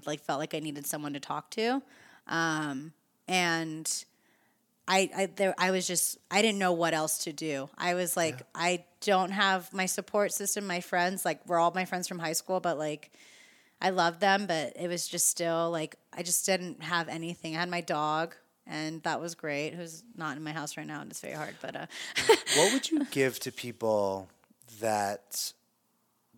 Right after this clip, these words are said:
Speaker 2: this is resonating for, whether it be depression or
Speaker 1: Mm-hmm.
Speaker 2: sadness or feeling alone or just, "Hey, life isn't working"?
Speaker 1: Mm-hmm.
Speaker 2: What would you offer them in a,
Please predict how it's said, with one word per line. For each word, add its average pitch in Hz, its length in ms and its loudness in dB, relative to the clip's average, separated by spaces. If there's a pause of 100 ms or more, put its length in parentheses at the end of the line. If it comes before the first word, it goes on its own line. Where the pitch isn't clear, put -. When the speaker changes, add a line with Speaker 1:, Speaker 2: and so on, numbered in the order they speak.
(340)
Speaker 2:
this 127 240 0
is 104 140 -4
resonating 107 480 -2
for, 117 260 -2
whether 107 200 -2
it 101 80 -8
be 101 80 -10
depression 104 500 -8
or 98 60 -4
Speaker 1:
Mm-hmm. 95 80 -4
Speaker 2:
sadness 101 420 -4
or 101 60 -6
feeling 104 420 -8
alone 101 560 -6 (420)
or 156 140 8
just, 175 400 6
"Hey, 143 160 4
life 107 240 0
isn't 110 220 -2
working"? 104 420 -6
Speaker 1:
Mm-hmm. 190 320 -10 (2000)
Speaker 2:
What 196 140 6
would 220 100 0
you 233 160 2
offer 123 380 4
them 117 240 2
in 110 100 -2
a, 107 180 0